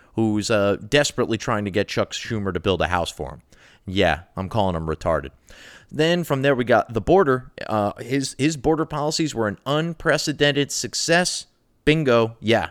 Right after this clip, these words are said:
we, we see that now as a lot of them have been reversed, and we see the crisis at the border. Our border czar, Kamala Harris, refuses to even go down there. Why is she refusing to go down there?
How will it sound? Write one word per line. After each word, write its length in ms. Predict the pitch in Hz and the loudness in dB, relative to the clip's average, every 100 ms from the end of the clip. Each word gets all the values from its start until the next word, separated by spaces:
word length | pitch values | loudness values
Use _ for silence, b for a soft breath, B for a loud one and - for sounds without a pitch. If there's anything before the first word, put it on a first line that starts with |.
| _ | _
we, 300 | 110 127 120 - | 0 2 0 -4
we 180 | 123 120 | -4 -2
see 240 | - 180 | -2 0
that 220 | 170 156 | 2 2
now 260 | 151 147 101 | 2 2 2
as 120 | 95 | 2
a 60 | 101 | 2
lot 220 | 110 110 | 2 2
of 80 | 98 | 0
them 140 | 107 | -2
have 140 | 95 101 | -2 0
been 200 | 98 92 | -2 0
reversed, 560 | 92 113 156 - - b b b | -2 0 0 0 -6 b b b
and 360 | - 104 101 95 | -4 0 0 -2
we 100 | 98 | -4
see 220 | - 95 | -2 -2
the 80 | 90 | -2
crisis 480 | - 104 - 98 104 | 0 0 0 -2 -4
at 100 | - | -4
the 60 | |
border. 400 | - 160 175 170 B B | -2 0 0 -2 B B
Our 120 | 110 | -2
border 520 | 98 117 123 131 104 | 0 0 0 0 -2
czar, 520 | 95 95 107 127 156 | -4 -2 2 2 2
Kamala 440 | 156 110 113 110 101 | 0 -2 -2 -2 -2
Harris, 340 | 123 151 160 | 0 0 -2
refuses 420 | 98 123 117 107 - | -4 -2 -2 -2 -4
to 80 | |
even 180 | 101 95 | -2 -2
go 180 | 85 87 | 0 0
down 340 | 80 113 143 | 2 2 2
there. 220 | 156 160 165 b b | 2 0 -2 b b
Why 320 | 107 165 233 | -4 0 0
is 140 | 247 233 | 0 0
she 100 | 214 | 0
refusing 420 | 220 226 208 208 | 0 0 -2 0
to 60 | 208 | 2
go 160 | 196 | 2
down 240 | 196 220 190 | 4 2 2
there? 140 | 87 | -2